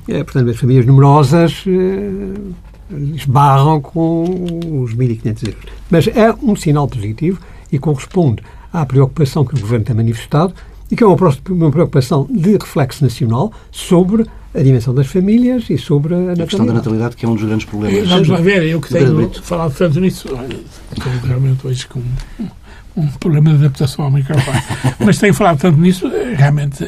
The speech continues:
Speaker 3: é, reflete também uma das marcas da passagem do C D S pelo Governo. O, o C D S sempre se bateu por realmente esta, esta atitude do fisco perante as famílias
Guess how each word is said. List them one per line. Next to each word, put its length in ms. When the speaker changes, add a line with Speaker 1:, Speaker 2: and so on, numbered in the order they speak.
Speaker 3:
é, 520
reflete 600
também 500
uma 220
das 220
marcas 680
da 100
passagem 500
do 60
C 160
D 80
S 260
pelo 180
Governo. 440
O, 300
o 80
C 120
D 100
S 200
sempre 380
se 100
bateu 480
por 200
realmente 540
esta, 500
esta 440
atitude 680
do 160
fisco 640
perante 360
as 60
famílias 560